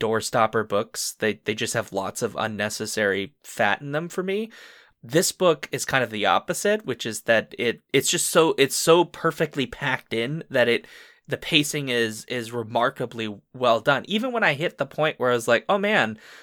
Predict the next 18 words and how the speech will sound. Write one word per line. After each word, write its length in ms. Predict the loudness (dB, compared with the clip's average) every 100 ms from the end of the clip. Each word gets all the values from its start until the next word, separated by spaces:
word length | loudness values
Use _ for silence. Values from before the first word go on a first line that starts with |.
| 0
like, 140 | 2 4
are 60 |
they 100 | 2
just 180 | 0 -2
gonna 120 | 0
have, 80 | 2
like, 180 | 2 2
a 40 |
f-, 220 | -4 -6 -4
like, 160 | -2 -2
a 80 |
sixty-page 840 | -2 -2 -2 -4 -4 -2 -2 -2 0
battle 300 | 2 2 0
sequence 460 | -4 -6 -6 -6
at 100 | -6
the 200 | -4 -2
end?" 260 | -2 -4
I 40 | -10